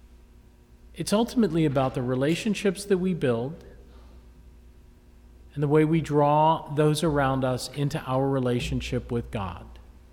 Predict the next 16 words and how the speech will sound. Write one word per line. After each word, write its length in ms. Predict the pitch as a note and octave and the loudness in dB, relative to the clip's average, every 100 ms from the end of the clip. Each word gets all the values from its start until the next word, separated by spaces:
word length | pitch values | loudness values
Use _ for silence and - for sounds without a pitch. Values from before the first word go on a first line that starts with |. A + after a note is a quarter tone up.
| - - - - - - - - - - - - - - - - | -20 -20 -20 -20 -20 -20 -20 -20 -20 -20 -20 -20 -20 -20 -20 -8
That's 240 | D3 E3+ D3+ - | -6 -6 -8 -6
ultimately 680 | D3+ D#3 D#3+ F3 E3 E3 D3 | -2 0 0 0 0 0 0
what 260 | C3+ C#3 | 0 -2
he 140 | - C#3 | -2 -4
wants 520 | A#2+ A#2 G#2+ - - | -2 -4 -4 -8 -14
for 220 | - D3 | -6 -6
each 300 | C3 E3 E3 | -2 -4 -2
and 100 | D3 | -2
every 240 | C3 B2 | -2 -2
one 220 | A#2+ G#2+ F#2+ | -2 -4 -6
of 120 | F#2 | -8
us. 440 | - - - - - - - - - - - - - - - - - - - - - - - - - - - - - - - - - - - - - - - - - - - - - | -14 -18 -18 -20 -20 -20 -20 -20 -20 -20 -20 -20 -20 -20 -20 -20 -20 -20 -20 -20 -20 -20 -20 -20 -20 -20 -20 -20 -20 -20 -20 -20 -20 -20 -20 -20 -20 -20 -20 -18 -14 -12 -12 -14 -14
I 80 | - | -8
found 280 | C#3 F#3 F#3+ | 2 6 6
out 160 | D#3+ - | 4 2
today 420 | C3 G#2 F2 | 0 0 -4